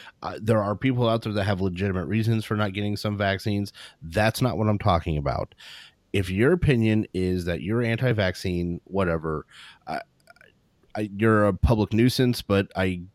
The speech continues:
guess that within and of itself is your choice. When you are purposely trying to cause public panic and harm, as far as I'm concerned, I hope a dingo eats her baby. So there you go.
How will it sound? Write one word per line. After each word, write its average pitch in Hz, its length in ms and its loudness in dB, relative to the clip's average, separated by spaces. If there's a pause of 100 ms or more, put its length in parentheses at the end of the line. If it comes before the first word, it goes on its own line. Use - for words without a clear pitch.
(140)
guess - 600 0 (260)
that 95 480 2
within 101 440 2
and 95 120 2
of 92 100 0
itself 95 680 -2
is 90 540 -2
your 90 480 2
choice. 67 500 -4 (460)
When 104 260 0
you 180 160 0
are 135 140 4
purposely 107 680 0
trying 101 400 -2
to 87 680 -2 (420)
cause 101 600 2 (140)
public 110 400 2 (160)
panic 104 680 0
and 90 200 0
harm, 90 580 4 (1120)
as - 60 -20
far 139 160 4
as 123 80 4
I'm 135 140 2
concerned, 139 440 2
I 107 100 4
hope 113 200 4
a 104 40 4
dingo 110 480 2
eats 101 220 -2
her 101 100 0
baby. 69 400 -4 (200)
So - 200 -14
there 82 160 -6
you 82 140 -8
go. 69 180 -6